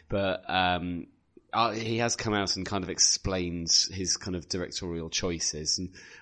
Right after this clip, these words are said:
ultimately, ultimately, if you do take it as a kind of standalone story that is inspired by history, not the be all and end all,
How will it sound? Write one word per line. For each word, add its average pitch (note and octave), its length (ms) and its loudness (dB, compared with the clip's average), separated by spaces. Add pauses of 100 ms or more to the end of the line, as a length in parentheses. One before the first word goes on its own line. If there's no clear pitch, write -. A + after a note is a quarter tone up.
ultimately, G2 640 2 (320)
ultimately, F#2+ 520 -4
if F#2 120 -8
you G#2 100 -6
do G2 220 -2
take F#2 360 -8
it E2+ 100 -8
as F2 420 -4
a E2 540 -4
kind F2+ 140 -10
of E2 60 -8
standalone E2+ 600 -4
story D#2+ 580 -6
that - 120 -10
is E2+ 100 -8
inspired E2+ 580 -4
by D2+ 180 -4
history, D#2+ 440 -8
not E2+ 380 0
the F2+ 80 -6
be F2+ 200 0
all D#2 200 -2
and D#2 100 -8
end D#2+ 240 -6
all, C#2+ 300 -6